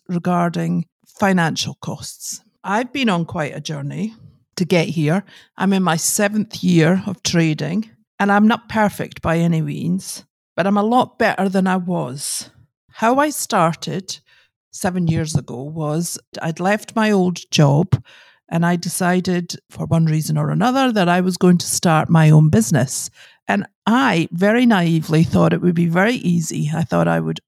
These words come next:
open the doors and there would be a queue of people standing at the door saying, "Yes, please, I want to use you."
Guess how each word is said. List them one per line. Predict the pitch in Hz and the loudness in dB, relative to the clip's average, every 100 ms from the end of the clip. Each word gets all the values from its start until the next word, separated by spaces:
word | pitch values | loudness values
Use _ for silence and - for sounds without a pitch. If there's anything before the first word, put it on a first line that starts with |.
| _ - | _ -6
open | 302 254 | -2 2
the | 190 | 2
doors | 170 175 165 | 2 2 2
and | 165 160 | 2 2
there | 160 | 2
would | 160 | 0
be | 165 | -2
a | 165 | -4
queue | - 196 185 | -2 2 4
of | 170 | 2
people | 185 165 156 | -4 -4 -6
standing | - - 214 226 151 | -6 0 2 2 0
at | 117 | -4
the | 147 | -6
door | 156 151 151 - - - _ - | -4 -2 -2 -4 -12 -20 _ -10
saying, | - 170 170 170 | -2 0 0 -2
"Yes, | - 240 247 - | 0 0 0 -2
please, | - 196 190 185 175 - - | 0 2 4 2 0 -4 0
I | 165 | 2
want | 160 - | 2 0
to | - | -2
use | 170 175 165 - | 2 4 4 2
you." | 147 135 | 0 -2